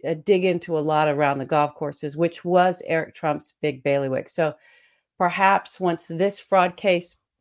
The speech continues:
passes through the eye of the needle and, and maybe there'll be some consequences from it, um, there'll be more that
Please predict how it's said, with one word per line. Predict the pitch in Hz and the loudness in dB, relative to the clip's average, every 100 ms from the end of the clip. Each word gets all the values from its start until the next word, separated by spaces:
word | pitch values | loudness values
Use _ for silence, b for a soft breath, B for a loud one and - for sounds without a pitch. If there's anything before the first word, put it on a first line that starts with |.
| - | -6
passes | 196 175 175 170 - | -4 -4 -6 -10 -8
through | 180 185 | -4 0
the | 180 | 2
eye | 170 170 | 2 2
of | 156 | 0
the | 165 | -2
needle | 170 175 180 165 | -2 -2 0 0
and, | 143 139 | -2 -4
and | 151 143 151 | -6 -4 -2
maybe | 156 170 | 0 0
there'll | 160 156 | 0 0
be | 156 | -2
some | - 147 | -6 -6
consequences | 180 175 - 185 170 170 - | -4 -4 -6 -6 -6 -8 -8
from | 165 160 | -6 -4
it, | 151 _ _ _ _ _ _ | -6 _ _ _ _ _ _
um, | 151 147 139 - - | 0 0 0 -6 -6
there'll | 156 165 | 2 2
be | 147 151 | 4 0
more | 151 156 156 151 | 2 2 2 2
that | 143 147 | 2 0